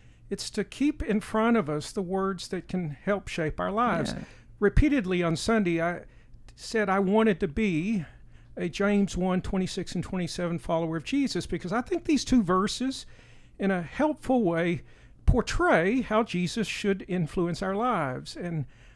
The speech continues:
Speaker 1: I suggested, as we would memorize these verses, that we allow them to move us to Jesus, where we would ask Jesus to influence what we say, that's highlighted in verse twenty-six,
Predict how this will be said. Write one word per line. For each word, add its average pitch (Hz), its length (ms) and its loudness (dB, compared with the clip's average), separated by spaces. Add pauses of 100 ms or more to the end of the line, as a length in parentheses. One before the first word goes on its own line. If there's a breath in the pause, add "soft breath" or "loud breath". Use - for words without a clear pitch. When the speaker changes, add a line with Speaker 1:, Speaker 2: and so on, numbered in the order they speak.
(120)
Speaker 1:
I 156 100 0
suggested, 208 800 0
as 165 220 -2
we 185 100 0
would 175 240 0
memorize 190 600 2
these 170 200 -6
verses, 214 680 -2
that - 160 -6
we 180 120 -2
allow 247 480 2
them 170 240 -2
to 170 200 -2 (420 soft breath)
move 156 280 0
us 233 220 2
to 285 100 2
Jesus, 196 600 -4
where 175 140 0
we 190 140 0
would 202 180 2
ask - 340 2
Jesus 151 580 -8 (460 soft breath)
to 175 200 0
influence 226 640 6
what 185 200 2
we 240 120 4
say, 175 500 4
that's - 360 -10
highlighted 156 560 -2
in 147 120 -6
verse 156 260 -4
twenty-six, 165 800 -4